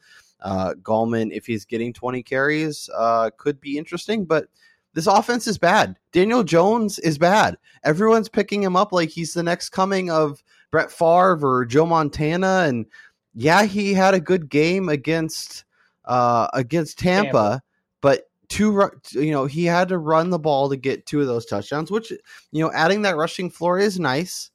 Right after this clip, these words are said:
Speaker 1: Uh, but he had some passes that probably should have been intercepted. Uh, he had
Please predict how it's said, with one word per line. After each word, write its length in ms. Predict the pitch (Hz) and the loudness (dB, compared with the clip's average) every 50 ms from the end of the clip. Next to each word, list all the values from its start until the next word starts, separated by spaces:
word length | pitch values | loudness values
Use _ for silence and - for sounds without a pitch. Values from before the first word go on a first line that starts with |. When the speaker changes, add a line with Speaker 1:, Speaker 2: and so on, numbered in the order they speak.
| _ _ _ _ _ _ _ | _ _ _ _ _ _ _
Speaker 1:
Uh, 180 | - 127 131 | 0 2 2
but 160 | 135 131 123 - | 2 0 -4 -8
he 220 | - - 180 190 | -6 -4 -2 0
had 320 | 185 180 180 180 185 180 | 2 2 4 2 2 0
some 320 | - - 180 170 165 160 156 | -2 -2 -4 -2 -4 -8 -8
passes 440 | - 160 156 165 160 - - 165 160 | -2 -2 0 0 -2 -4 -10 -6 -4
that 160 | 175 156 - | -4 -4 -2
probably 300 | - 165 160 160 170 175 | -2 0 0 0 0 -2
should 180 | 165 - 160 170 | -4 -6 -6 -4
have 60 | 165 | -4
been 120 | 175 175 | -4 -4
intercepted. 720 | 175 175 170 165 156 - 175 170 - _ 175 175 175 165 - _ _ - - _ _ _ | -2 -4 -4 -6 -4 -2 -4 -4 -2 _ -2 -2 -2 -2 -4 _ _ -20 -20 _ _ _
Uh, 520 | - 117 117 117 120 120 120 120 120 117 | -2 0 2 2 2 2 2 2 2 0
he 320 | 113 123 131 131 131 135 | 0 -2 -4 -4 -4 -2
had 520 | 139 147 139 135 135 135 135 131 131 127 | -2 0 0 0 2 2 2 0 0 -2